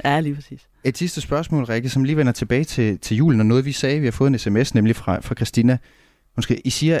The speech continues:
Speaker 2: hun skriver, I siger, at julen ikke bliver lige så magisk, som da man var barn, men jeg oplever faktisk, at jeg først som voksen har lært at sætte, øh,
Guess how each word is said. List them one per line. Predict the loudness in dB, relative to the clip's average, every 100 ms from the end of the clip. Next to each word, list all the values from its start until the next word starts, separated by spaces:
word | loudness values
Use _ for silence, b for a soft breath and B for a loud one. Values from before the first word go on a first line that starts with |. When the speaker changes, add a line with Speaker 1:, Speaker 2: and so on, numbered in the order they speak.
| -2
Speaker 2:
hun | -4 -2
skriver, | 0 0 0
I | -2
siger, | -4 -2 0
at | -2 -8
julen | -2 2 4 4
ikke | 0 0
bliver | 0 2 0 -4 _ -2
lige | 0
så | 2
magisk, | 2 2 0 -4 -4
som | -4
da | 0
man | 0 0
var |
barn, | 0 -2 -2
men | -2
jeg | 0
oplever | 0 0 0
faktisk, | -2 -4 -4
at | -4
jeg | -2
først | -2 -4 -6
som | -4 0
voksen | -2 -2 -4
har |
lært | -2 -2
at | -4
sætte, | -2 -2 -2 -4 -8
øh, | -4 -4 -6